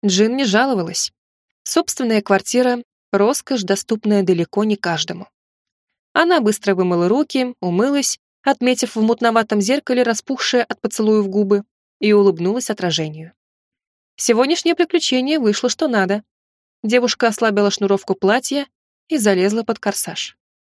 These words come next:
Да быть того не может. Платье и белье полетели на пол. Джин тщательно ощупала их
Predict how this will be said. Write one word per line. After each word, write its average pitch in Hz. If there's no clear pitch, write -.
Да 175
быть 165
того 170
не 175
может. 170
Платье 233
и 214
белье 214
полетели 208
на 208
пол. 160
Джин 226
тщательно 233
ощупала 214
их 240